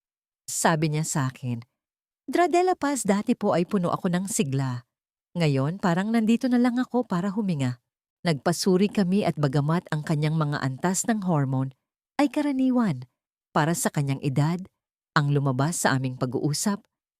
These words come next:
ay ang kanyang pag-amin na halos araw-araw pa rin siyang nagmamasturbate kahit na hindi na tumutugon ang kanyang katawan tulad ng dati. Narito ang hindi alam ng karamihan sa mga kababaihan.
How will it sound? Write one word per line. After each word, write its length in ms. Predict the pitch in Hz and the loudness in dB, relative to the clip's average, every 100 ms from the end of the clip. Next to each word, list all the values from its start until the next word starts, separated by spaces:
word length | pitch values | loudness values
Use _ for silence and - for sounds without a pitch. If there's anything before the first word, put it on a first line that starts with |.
| - | -2
ay 140 | 156 143 | 0 0
ang 80 | 143 | -2
kanyang 300 | 147 135 131 | -4 -4 -4
pag-amin 800 | 131 - 151 165 180 175 175 180 _ _ _ _ | -4 -2 -2 -2 -2 -2 -4 -8 _ _ _ _
na 140 | 277 | -4
halos 340 | 247 302 311 - | -2 -2 -4 -2
araw-araw 580 | 214 240 240 180 185 202 | -2 0 0 0 0 0
pa 160 | - 196 | 0 0
rin 160 | 196 | 0
siyang 240 | 196 214 208 | 0 -2 0
nagmamasturbate 1000 | 175 143 127 127 151 - 151 135 127 - _ _ _ _ _ | 0 0 0 -2 -2 -2 -2 0 -2 -6 _ _ _ _ _
kahit 240 | 185 170 | 0 2
na 80 | 175 | 0
hindi 320 | 156 151 151 | 0 0 0
na 80 | 165 | 0
tumutugon 640 | - 151 170 180 160 175 135 | 0 0 0 0 2 0 0
ang 100 | 131 | -2
kanyang 320 | 160 147 147 | -2 -2 -2
katawan 560 | 185 180 151 135 123 123 _ _ _ _ | -2 0 0 0 -2 -6 _ _ _ _
tulad 260 | 359 302 165 | 4 4 4
ng 240 | 143 170 | 2 0
dati. 480 | 165 139 127 110 - - _ _ _ | 0 0 -2 -8 -12 -16 _ _ _
Narito 640 | 196 202 208 233 226 226 - | 2 4 6 4 4 2 2
ang 160 | 185 | 2
hindi 320 | 190 185 226 | 0 2 2
alam 400 | - 208 220 185 | 2 2 2 0
ng 240 | 135 143 175 | 0 -2 -2
karamihan 720 | 185 156 147 208 196 190 180 175 _ _ - | 0 0 2 2 2 2 -2 -8 _ _ -2
sa 100 | 330 | 0
mga 240 | 269 247 | 2 0
kababaihan. 880 | - 196 175 - 180 151 143 120 123 | 2 2 2 2 0 0 0 -2 -6